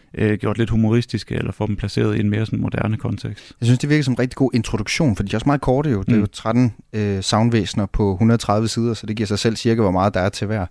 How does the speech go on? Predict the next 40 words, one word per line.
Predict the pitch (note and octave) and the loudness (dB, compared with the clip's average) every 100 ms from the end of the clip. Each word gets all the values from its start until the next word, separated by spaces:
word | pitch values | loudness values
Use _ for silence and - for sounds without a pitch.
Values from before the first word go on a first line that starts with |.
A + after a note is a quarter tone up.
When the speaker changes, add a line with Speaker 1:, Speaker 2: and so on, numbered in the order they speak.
| _ _ _ - | _ _ _ -4
Speaker 2:
Man | A#2+ | -2
bliver | A#2 C3 | 0 0
ligesom | D3 C#3+ | 0 2
lige | D3+ | 2
løftet | C3 B2 - A#2+ | 2 0 0 2
ind | C3+ | 4
i | B2+ - | 2 0
helt | - E3 A#2+ | 0 0 0
kort, | G#2+ A2+ - - | -4 -4 -8 -18
hvad | - B2 | -2 0
er | A2 | 2
det | A#2 B2 | 2 2
nu, | A#2 A#2+ A2 | 2 2 0
øh, | G2 F#2+ G2 - | 0 0 0 0
en | A2 | 2
af | |
mine | A2 A#2 | 2 2
favoritter, | - F#2+ G2+ A2 | 0 -4 -2 0
hvad | G#2+ | 0
er | |
det | A2+ | 0
nu, | A2+ | -2
skiftningen | - A#2 B2+ F#2 F2+ - | -4 -2 0 0 -2 -2
Speaker 1:
Mm. | A2 | 0
Speaker 2:
er | G#2 | 0
for | G2 G#2+ | 0 -4
en, | G2+ G2+ | -2 -2
eller | G2 | -4
gravzon, | - G#2+ G#2 A#2 G#2+ G2 | 0 0 0 -2 -2 -6
hvad | A2+ A2+ | -2 0
Speaker 1:
Ja. | |
Speaker 2:
er | |
det | A2 | 2
nu, | A2 | 2
det | A2 | 0
går | G#2 | -2
ud | G2+ G#2 | -2 -2
på? | G#2+ G#2 - - - - - | -4 -4 -6 -8 -10 -20 -2
Speaker 1:
Ja. | A#2 G#2 | 2 2
Speaker 2:
Øhm, | G2 F#2 A2+ A2+ | 2 0 -2 -6